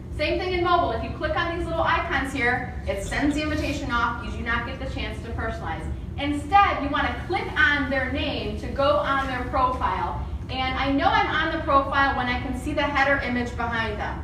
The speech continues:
okay? Whether it's a teal blue or a picture. Then I wanna click on the connect button. Some people, myself included, I've changed my default button. It no longer says connect, it says follow. So if you don't see follow, if you don't see connect here, click on the more and you'll see the connect button,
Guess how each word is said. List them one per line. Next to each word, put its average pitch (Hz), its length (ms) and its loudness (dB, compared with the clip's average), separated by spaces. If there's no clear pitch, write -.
okay? 233 260 -2
Whether 214 200 -2
it's 208 140 -4
a 190 100 -6
teal 294 240 0
blue 277 160 -2
or 262 140 -2
a - 60 -2
picture. - 460 -6
Then 320 200 4
I 359 160 2
wanna 320 220 0
click 330 200 -2
on 294 120 2
the 285 80 -2
connect 285 440 0
button. - 420 -2
Some - 320 0
people, 277 500 4
myself 247 380 2
included, 247 360 -2
I've - 380 0
changed 269 420 -2
my 208 240 -2
default 233 460 -2
button. 220 240 -2
It 220 120 -4
no 247 120 0
longer 247 300 0
says 208 280 -4
connect, - 300 -4
it - 100 -6
says - 300 -4
follow. 190 580 2
So 247 200 -2
if 247 80 -2
you 247 60 -2
don't 320 240 4
see 302 260 -4
follow, 240 640 0
if 220 180 -6
you 240 60 -4
don't 269 220 -4
see 277 320 -4
connect 269 380 0
here, - 500 2
click 277 200 0
on 254 180 4
the 240 100 -2
more 247 500 4
and 214 100 -4
you'll 208 120 -4
see 202 160 -4
the 190 100 -4
connect 190 340 -6
button, - 280 -6